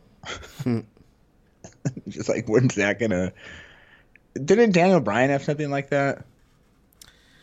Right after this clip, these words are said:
Speaker 2: Uh, yeah, I think that
Speaker 1: The Dazzler.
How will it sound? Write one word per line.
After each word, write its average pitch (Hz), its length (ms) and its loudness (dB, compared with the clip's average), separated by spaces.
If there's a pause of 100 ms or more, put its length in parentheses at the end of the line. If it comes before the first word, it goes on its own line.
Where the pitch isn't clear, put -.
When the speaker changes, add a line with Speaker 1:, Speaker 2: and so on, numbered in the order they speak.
(440)
Speaker 2:
Uh, 196 580 0
yeah, 294 560 -6
I 214 120 -4
think 226 380 -8
that 151 380 4
Speaker 1:
The 123 120 4
Dazzler. 113 920 2